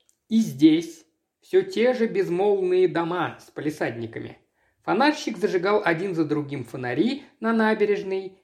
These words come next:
и некоторое время я наблюдал, как из темноты постепенно выступают очертания канала. Чуть дальше за мостом канал превращался в небольшое озеро с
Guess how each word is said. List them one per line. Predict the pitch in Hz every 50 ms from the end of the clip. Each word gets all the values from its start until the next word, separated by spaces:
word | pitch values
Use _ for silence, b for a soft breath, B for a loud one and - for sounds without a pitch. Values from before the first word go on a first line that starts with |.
| _ _
и | 139
некоторое | 135 147 147 - - - 131 131
время | 123 127 151 208 247 247 247
я | 185 160 165
наблюдал, | 151 156 147 143 143 151 151 156 220 254 262
как | - - 185 - 185
из | 165 -
темноты | - - 165 165 175 175 175 - 285 -
постепенно | - 220 - - - 180 151 - 240 294 302 302 285 254
выступают | 233 233 233 - 190 165 - 185 202 214 214 214 - -
очертания | - 151 - - 151 147 - _ 143 151 156 156 151 147
канала. | 147 - - 143 139 135 131 120 117 110 113 120 - - _ _ _ _ _ _ _ _ _ _ _ _ _ _
Чуть | - 233 226 233
дальше | 240 247 247 233 - 233
за | - 220
мостом | 220 214 220 220 214 - 262 285 302 302
канал | - 208 185 185 202 233 233 226
превращался | - 185 165 170 170 165 - - 196 202 214 208 -
в | 156
небольшое | 147 160 151 156 160 156 156 - 170 156 156
озеро | - - 185 233 294 294 220 247 247 240 240 233 233 - -
с | - -